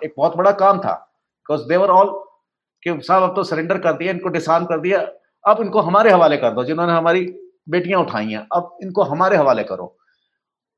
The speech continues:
उसको बचाने की हमें कीमत देनी पड़ी, जान से भी, माल से भी, और उनको हमने सुरक्षित दिया। ये था शिमला समझौता। तो बहुत हमारा लॉस हुआ, हर स्टेप पे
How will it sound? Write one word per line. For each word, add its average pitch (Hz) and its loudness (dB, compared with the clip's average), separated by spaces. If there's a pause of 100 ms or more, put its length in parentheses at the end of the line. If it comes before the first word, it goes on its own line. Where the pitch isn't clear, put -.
(120)
उसको 180 -4
बचाने 160 2
की 202 -2
हमें 170 0
कीमत 151 -4
देनी 117 -8
पड़ी, 117 -6
जान 143 0
से 147 -6
भी, 170 -4
माल 123 -2
से 87 -14
भी, 80 -16 (380)
और 180 2
उनको 202 -2
हमने 175 0
सुरक्षित 156 -6
दिया। 156 -2
ये 156 -6
था 139 -4
शिमला 104 -6
समझौता। 90 -14 (680)
तो 156 -2 (800)
बहुत 165 2
हमारा 147 0
लॉस 123 0
हुआ, 147 0 (880)
हर 160 0
स्टेप - 0
पे 156 2